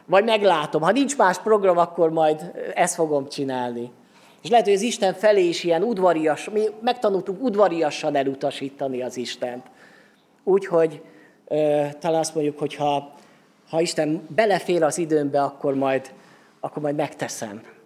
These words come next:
De az Isten látja azt, hogy igazából lehet, hogy ott van a szívünk mélyén ez a „nem akarom”.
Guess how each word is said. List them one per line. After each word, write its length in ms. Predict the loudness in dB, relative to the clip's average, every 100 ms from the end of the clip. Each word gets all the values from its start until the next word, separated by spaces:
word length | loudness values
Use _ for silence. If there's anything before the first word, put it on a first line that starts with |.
| _ _ _ _ _ _ _ _ _ 0
De 80 |
az 80 | 0
Isten 520 | 0 0 2 2 -2 -8 -18 _ _ _ _ _ _ _ _ -2
látja 540 | 0 0 -2 2 4
azt, 180 | 4 0
hogy 180 | -4 -2
igazából 720 | -2 0 0 -2 0 0 0 -4 -8
lehet, 260 | 0 2 2
hogy 120 | 0
ott 160 | -2 0
van 160 | -4
a 40 | -2
szívünk 460 | -2 -2 -2 -4
mélyén 380 | -2 0 0 -2
ez 140 | -4
a 220 | -6 -6 -10 -20 _ -8
„nem 240 | -4 -4
akarom”. 560 | -4 -8 -8 -6 -8